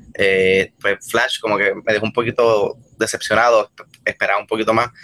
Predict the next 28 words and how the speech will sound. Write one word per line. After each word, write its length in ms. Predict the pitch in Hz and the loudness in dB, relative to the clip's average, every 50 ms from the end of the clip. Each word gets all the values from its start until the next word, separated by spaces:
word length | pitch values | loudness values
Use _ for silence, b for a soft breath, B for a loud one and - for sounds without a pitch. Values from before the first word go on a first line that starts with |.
| B B B _ | B B B _
Por 100 | 98 98 | 0 0
el 80 | 98 | 0
contrario, 640 | - 101 98 92 - 113 123 131 123 117 110 110 - _ _ _ - - _ | 0 -4 -4 -2 0 0 0 0 0 -2 -2 -4 -4 _ _ _ -20 -8 _
Arrow, 440 | 101 113 127 131 120 107 107 107 - _ _ _ | 0 0 2 2 2 0 0 -2 -4 _ _ _
el 120 | - 101 - | -16 -16 -8
cual 500 | - - 95 95 95 98 95 95 92 - - | -2 0 2 2 2 2 2 0 -2 -2 -2
viene 280 | - 101 98 101 110 110 | 0 0 2 2 2 2
de 60 | 113 | 2
un, 120 | 113 110 110 - - - - | 0 -2 -4 -6 -8 -4 -2
del 200 | 104 101 95 - | -2 -2 -2 -2
season 360 | - - 120 113 - 127 113 | -2 -2 0 -2 -2 -2 -4
más 140 | 107 - - | -4 -4 -4
flojo 440 | - 113 113 113 104 98 95 - B B B B B B B - - | -2 0 0 0 0 -2 -4 -6 B B B B B B B -16 -4
que 200 | - 101 95 98 | 0 2 2 2
ellos 140 | 95 104 107 | 2 2 2
han 100 | 107 110 | 0 0
hecho 180 | 107 - 107 | -2 -4 -10
hasta, 160 | - - 107 107 104 101 - | -4 -2 0 2 2 2 0
hasta 220 | 101 - - 98 | -2 -2 -2 0
la 100 | 98 98 | 0 0
fecha, 420 | 95 - 120 117 - - 92 85 - _ _ _ _ _ - _ _ _ _ _ _ - - - - - - - | 0 -2 -4 -4 -2 -4 -4 -4 -6 _ _ _ _ _ -20 _ _ _ _ _ _ -20 -20 -20 -20 -20 -16 -4
pues 80 | - 98 | 0 0
ha 60 | 98 | 0
empezado, 420 | 95 - 101 - 104 101 107 104 | 0 0 0 2 4 4 4 4
ha 40 | 104 | 2
empezado 400 | 101 - 104 - 110 107 113 - | 0 -2 -4 0 2 2 2 2
súper 220 | - - - 101 | 0 -4 -4 -4
sólido. 440 | - - 107 107 104 98 92 92 92 | -2 0 0 0 2 0 -2 -2 -6